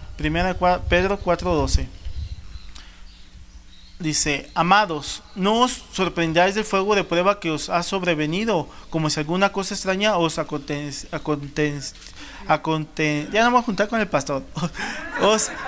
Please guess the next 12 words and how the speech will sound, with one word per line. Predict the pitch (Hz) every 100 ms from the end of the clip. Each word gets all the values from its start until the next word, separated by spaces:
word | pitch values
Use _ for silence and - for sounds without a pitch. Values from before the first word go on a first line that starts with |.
| -
aconteciese". | 190 190 196 185 - 180 165 - 214 247 240 175 - 196 - - 202 202
<laughs> | - - - - 185
También | 175 214 247
se | 240
me | 220
va. | 185 175 165 151 143
"Si | - 175
alguna | 170 226 240
cosa | 233 233 -
extraña | - 233 247 262 254 220
os | 196
aconte-", | 180 - - 170 165